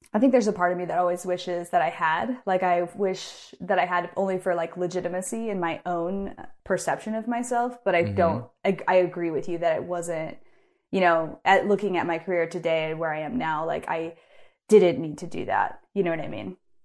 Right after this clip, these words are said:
Speaker 2: Yeah,
Speaker 1: But I did
Speaker 2: totally.
Speaker 1: ten years of food service instead.
Speaker 2: Right.
Speaker 1: So.
Speaker 2: Yeah, but so do <laughs> college graduates. So it's like, <laughs> what
Speaker 1: True.
Speaker 2: difference does
Speaker 1: Yeah,
Speaker 2: it
Speaker 1: but I guess it
Speaker 2: make, you
Speaker 1: depends on
Speaker 2: know?
Speaker 1: if you do it after college
Speaker 2: <laughs>
Speaker 1: graduation,
Speaker 2: Right.
Speaker 1: during, or instead of,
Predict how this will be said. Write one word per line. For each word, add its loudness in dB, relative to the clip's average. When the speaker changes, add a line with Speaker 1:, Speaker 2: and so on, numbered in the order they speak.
Speaker 2:
Yeah, 0
Speaker 1:
But 10
I 12
did 6
Speaker 2:
totally. -2
Speaker 1:
ten 2
years 0
of -4
food -4
service -8
instead. -4
Speaker 2:
Right. 2
Speaker 1:
So. 4
Speaker 2:
Yeah, 6
but 4
so 10
do 6
<laughs> -2
college 2
graduates. 4
So 4
it's 0
like, 2
<laughs> -12
what 0
Speaker 1:
True. 8
Speaker 2:
difference 8
does 8
Speaker 1:
Yeah, 12
Speaker 2:
it 2
Speaker 1:
but 8
I 10
guess 10
it 10
Speaker 2:
make, 6
you 6
Speaker 1:
depends 8
on 8
Speaker 2:
know? 8
Speaker 1:
if 6
you 4
do 8
it 8
after 10
college 6
Speaker 2:
<laughs> -4
Speaker 1:
graduation, 8
Speaker 2:
Right. 8
Speaker 1:
during, 6
or 4
instead 8
of, 0